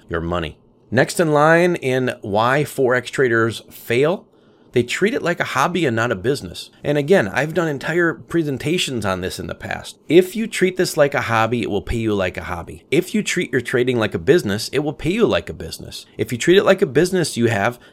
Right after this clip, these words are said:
tax write-offs, right? You can write off your computers, your educational courses, the chair you sit in, the room that you're working in.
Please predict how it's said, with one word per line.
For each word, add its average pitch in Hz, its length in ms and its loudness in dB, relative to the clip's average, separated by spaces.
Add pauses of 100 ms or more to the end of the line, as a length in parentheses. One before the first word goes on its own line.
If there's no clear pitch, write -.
(120)
tax - 320 0
write-offs, 85 420 -4
right? 120 280 -4
You 117 80 -4
can 135 160 -2
write 147 120 4
off 147 140 2
your 151 100 -4
computers, 135 600 0
your 92 100 -6
educational 143 680 -2
courses, - 560 -6 (120)
the 120 120 2
chair 156 320 2
you 170 160 0
sit 170 260 0
in, 92 260 -4
the 98 140 0
room 170 360 6
that 180 180 0
you're 151 80 -2
working 156 380 -2
in. 80 200 -10